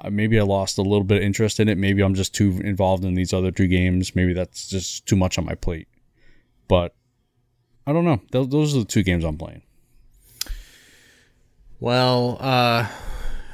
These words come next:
Speaker 2: we'll be picking up Octopath this next week because, uh, a special announcement. We're gonna have a special guest on, uh, the show for next week. Uh,
Speaker 1: Mm-hmm.
Speaker 2: you thought that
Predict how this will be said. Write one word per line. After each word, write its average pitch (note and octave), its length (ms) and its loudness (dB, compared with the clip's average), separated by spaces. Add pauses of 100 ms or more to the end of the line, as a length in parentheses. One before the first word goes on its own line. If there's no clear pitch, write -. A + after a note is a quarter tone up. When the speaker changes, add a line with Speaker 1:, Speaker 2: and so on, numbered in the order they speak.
(100)
Speaker 2:
we'll D#3+ 200 0
be F#3+ 140 4
picking E3 500 -2
up C#3 220 0
Octopath B2+ 1040 0
this B2 360 2
next A#2 760 0
week G2 340 -8
because, G#2 680 0
uh, G2+ 360 2
a G#2+ 60 -2
special A2 440 2
announcement. G#2+ 1000 0
We're A2 80 -2
gonna G#2+ 200 0
have G#2 460 0 (460)
a A2 240 2
special C3+ 340 0
guest B2+ 400 0
on, A2+ 520 2
uh, A2+ 280 -2
the G#2+ 100 2
show A#2+ 280 2
for A2 220 -4
next A2+ 380 0
week. G#2 320 -6 (320)
Uh, A2+ 80 0
Speaker 1:
Mm-hmm. A2+ 100 2
Speaker 2:
you F#3+ 120 2
thought F#3 520 -2
that C3 440 0